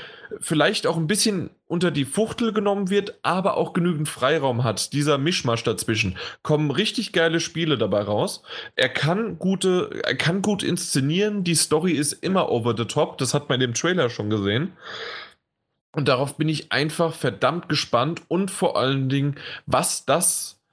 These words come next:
wenn es irgendwann rauskommt, was das für ein großes Fuck you gegen Konami wird oder, äh, ob Konami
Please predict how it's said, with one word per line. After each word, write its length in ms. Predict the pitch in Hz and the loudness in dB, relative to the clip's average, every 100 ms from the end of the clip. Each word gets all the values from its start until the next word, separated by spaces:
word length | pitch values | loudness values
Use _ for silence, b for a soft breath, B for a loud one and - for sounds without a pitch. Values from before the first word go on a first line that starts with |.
| _ _ _ _ | _ _ _ _
wenn 160 | 156 202 | 0 0
es 160 | 220 - | 0 0
irgendwann 400 | 165 175 170 147 | 0 0 0 2
rauskommt, 720 | 127 160 - - 160 151 135 | 2 0 -2 -2 -2 0 0
was 200 | 165 - | 0 2
das 240 | 151 - | 2 2
für 220 | - 170 | 0 0
ein 160 | 131 139 | 0 -2
großes 640 | - 135 147 151 139 - | -2 0 2 2 2 0
Fuck 400 | - 156 160 - | 0 0 0 -2
you 160 | 175 160 | -2 0
gegen 260 | 139 127 117 | 0 0 0
Konami 540 | 113 101 117 170 190 | 0 2 2 0 0
wird 320 | 202 214 - | 0 0 -2
oder, 600 | - 151 156 151 156 151 B B B B | -2 0 2 2 0 -2 B B B B
äh, 280 | - 139 139 - | -2 0 0 0
ob 180 | 139 - | -4 -4
Konami 880 | - 120 117 156 175 175 170 165 | -4 0 2 2 0 0 2 0